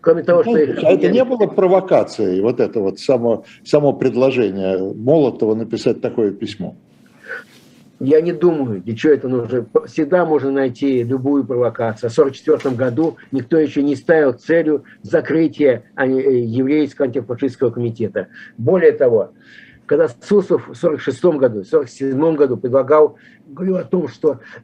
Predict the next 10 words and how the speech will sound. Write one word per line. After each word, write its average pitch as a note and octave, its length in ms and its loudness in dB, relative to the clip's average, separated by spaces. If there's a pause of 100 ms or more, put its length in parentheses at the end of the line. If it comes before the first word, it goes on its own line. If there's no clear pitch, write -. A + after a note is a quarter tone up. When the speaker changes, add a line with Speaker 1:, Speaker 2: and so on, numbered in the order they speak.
Speaker 1:
<clears throat> - 300 -2
в B2 80 -10
деятельности D#3 720 -2 (140)
антифашистского C#3+ 720 -2
комитета C#3 540 0
усиливается C#3+ 640 -2
национализм, C3+ 720 0
предлагал C3 560 2 (1900)
его C#3 240 2
закрыть F3 560 0